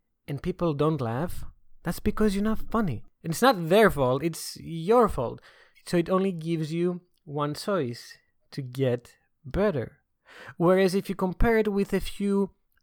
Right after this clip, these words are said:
different art forms, let's say photography or drawing, poetry, those are amazing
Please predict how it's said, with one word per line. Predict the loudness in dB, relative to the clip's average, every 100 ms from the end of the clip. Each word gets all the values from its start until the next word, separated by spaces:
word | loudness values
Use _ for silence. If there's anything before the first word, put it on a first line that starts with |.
| -14
different | -4 -4 -2 -4 -2
art | -4 -4
forms, | -2 -4 -4 -6
let's | -6 -6 -2
say | -2 -2
photography | -6 -2 -2 0 -2 -2 -2 0 -2
or | -2
drawing, | -4 -2 0 2 0 -2 -4 -6 _ _ _ 0
poetry, | 2 4 2 2 0 -2 _ _ _ _ -20 _ _ _ _ _ _ _
those | 2 6
are | 6 6
amazing | 4 2 0 0 -2 -4